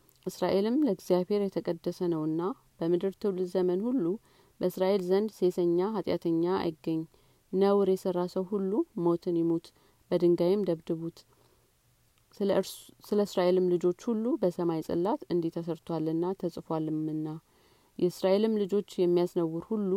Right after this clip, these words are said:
ሞትን ይሙት፣ በድንጋይም ይደብድቡት። ለዚህም ሕግ የተወሰነ ዘመን የለውም፣ የሚተውበትም የለም። ልጁን ለጣዖት ሰጥቷልና ራሱንም ለማሳደፍ እግዚአብሔርን በድሏልና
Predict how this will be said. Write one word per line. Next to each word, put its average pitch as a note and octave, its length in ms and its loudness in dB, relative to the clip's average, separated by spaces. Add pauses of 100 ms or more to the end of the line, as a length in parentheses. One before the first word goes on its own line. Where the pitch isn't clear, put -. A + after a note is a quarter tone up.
(220)
ሞትን E3+ 380 0
ይሙት፣ E3 320 -2 (420)
በድንጋይም E3+ 520 2
ይደብድቡት። E3 600 -4 (560)
ለዚህም F#3 540 2
ሕግ G3+ 280 0
የተወሰነ F3 580 0 (100)
ዘመን D#3+ 320 -2
የለውም፣ D#3 440 -6 (160)
የሚተውበትም G3+ 1160 -2
የለም። D#3+ 380 -2 (480)
ልጁን F#3 440 2 (340)
ለጣዖት F3+ 420 -2
ሰጥቷልና D#3+ 680 -4 (520)
ራሱንም G3 540 0
ለማሳደፍ F#3+ 720 -2
እግዚአብሔርን F#3 760 -2
በድሏልና D#3 800 -2